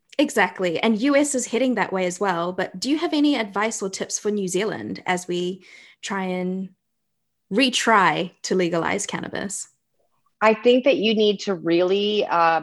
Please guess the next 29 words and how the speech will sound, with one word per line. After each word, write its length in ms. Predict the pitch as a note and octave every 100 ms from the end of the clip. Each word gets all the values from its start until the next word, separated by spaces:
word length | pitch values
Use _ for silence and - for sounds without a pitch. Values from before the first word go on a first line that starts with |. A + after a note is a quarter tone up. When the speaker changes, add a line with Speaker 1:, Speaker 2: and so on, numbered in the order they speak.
| D3
Speaker 2:
band 300 | D#3+ E3+ G3
together 680 | A3+ G3 E3+ E3 D#3+ G3 G#3+ _ _ _ _
as 180 | E3 D#3+
a 40 | F3
community, 1000 | - F#3 E3+ E3 D3+ C#3 C3+ D3 G#3+ -
and 140 | D#3+
maybe 300 | D#3+ F3 F#3+
that 220 | F3 E3+ -
takes 520 | F#3 F3 - - - -
some, 380 | - F3 E3 -
uh, 180 | D#3+
putting 320 | G3+ - F#3+ F#3
some 220 | F#3+ E3+
events 520 | D3 D3 D#3 - -
together 680 | - F#3 F3+ F#3 F#3+ G#3+ G#3+ _ _ _ -
to 100 | G3+
Speaker 1:
Mm-hmm. 20 | F#3+
Speaker 2:
try 180 | E3+ F3
to 100 | E3+
raise 300 | E3 E3+ D#3+
awareness 800 | F#3 E3 D3 D3 F3+ A3 - - - _
for 340 | F3+ E3+ D#3+
what's 340 | D#3 D#3 - _
going 340 | F3+ E3 D#3+
on. 440 | D#3 D3+ E3 G#3+ A#3+ _ _ _
I 140 | F#3+
think 300 | F3 G3+ G#3 - _ _
using 460 | F#3+ G3+ G3+ G3 F3
children 760 | - G3 F3+ E3+ G#3+ A#3 C#4